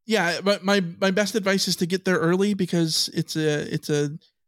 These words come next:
nice campus to walk around, and definitely go, go down Pearl Street for sure. Um,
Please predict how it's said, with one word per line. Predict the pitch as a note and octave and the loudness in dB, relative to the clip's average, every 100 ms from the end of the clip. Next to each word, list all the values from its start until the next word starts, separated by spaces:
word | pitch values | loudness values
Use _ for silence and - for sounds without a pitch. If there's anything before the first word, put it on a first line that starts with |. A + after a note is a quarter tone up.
| - | -4
nice | E3 E3+ | -2 0
campus | - F3 E3 E3 | 0 0 0 -2
to | - | 0
walk | D3+ D#3 | 0 0
around, | D#3 D3 D3+ F3+ G3 G3 - - | 0 0 2 2 0 -2 -8 -2
and | D3+ D3 D3 - _ _ - | 0 0 -2 -6 _ _ -4
definitely | F3 F3 G3+ F#3 F3 D#3+ D3+ _ _ _ _ | -2 0 -2 2 2 2 0 _ _ _ _
go, | - E3 E3 - | -2 -2 -2 -4
go | F3+ | -2
down | E3 D#3 | 0 0
Pearl | D3 C#3+ C#3+ | -2 -4 -4
Street | - - - | -6 -8 -8
for | - | -8
sure. | C#3 - E2 - _ _ _ _ _ | -6 -6 -8 -10 _ _ _ _ _
Um, | - D3 C3 C3 C3+ | -2 0 0 -2 -6